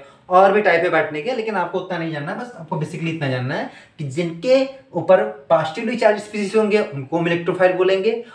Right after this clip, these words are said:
और electrophile और किसको बोलेंगे, जिनका octet पूरा नहीं होगा। ठीक है, तो देखो इन सबका octet पूरा नहीं होता, इसलिए हम इसको electrophile में गिनते हैं। बीसीएल थ्री हो जाएगा, बीआई थ्री हो जाएगा, एएलसीएल थ्री हो जाएगा, एफ़ईसीएल थ्री हो जाएगा, एसएनसीएल फ़ोर हो जाएगा,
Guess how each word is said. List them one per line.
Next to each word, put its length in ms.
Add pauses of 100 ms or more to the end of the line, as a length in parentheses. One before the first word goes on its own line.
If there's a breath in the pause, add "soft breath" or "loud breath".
(120 loud breath)
और 140
electrophile 440
और 240
किसको 220
बोलेंगे, 360
जिनका 380
octet 680
पूरा 240 (440)
नहीं 260
होगा। 360 (420)
ठीक 160
है, 140 (1300 soft breath)
तो 60
देखो 280
इन 160
सबका 260
octet 420
पूरा 180
नहीं 140
होता, 200
इसलिए 260
हम 120
इसको 300 (220)
electrophile 480
में 140
गिनते 260
हैं। 160
बीसीएल 520
थ्री 140
हो 120
जाएगा, 280
बीआई 340
थ्री 160
हो 140
जाएगा, 300 (160)
एएलसीएल 460
थ्री 120
हो 120
जाएगा, 280
एफ़ईसीएल 600
थ्री 100
हो 80
जाएगा, 260 (100)
एसएनसीएल 480
फ़ोर 220
हो 80
जाएगा, 340